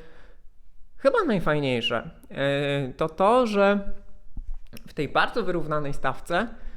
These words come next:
mm, liczyć się będą różnego rodzaju, y, historie tych zawodników. To znaczy, y, niemal każdy będzie miał, e, albo coś do udowodnienia, albo coś do,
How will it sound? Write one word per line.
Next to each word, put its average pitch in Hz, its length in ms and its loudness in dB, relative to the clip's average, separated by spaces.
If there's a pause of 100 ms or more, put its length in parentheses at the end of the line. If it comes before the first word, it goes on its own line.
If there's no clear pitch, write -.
(200)
mm, 165 580 -4
liczyć 233 400 -2
się 233 120 0
będą 233 360 4
różnego 208 420 2
rodzaju, 185 800 4
y, 170 160 4
historie 160 500 2
tych 120 140 -4
zawodników. 107 640 -6
To 143 140 -8
znaczy, 151 400 0 (400)
y, 160 280 -2
niemal 190 380 6
każdy 202 420 4
będzie 185 300 2
miał, 160 600 4
e, 127 320 2
albo 190 280 2
coś 175 360 -2
do 151 280 4
udowodnienia, 135 920 0
albo 151 320 0
coś 156 440 0
do, 135 460 4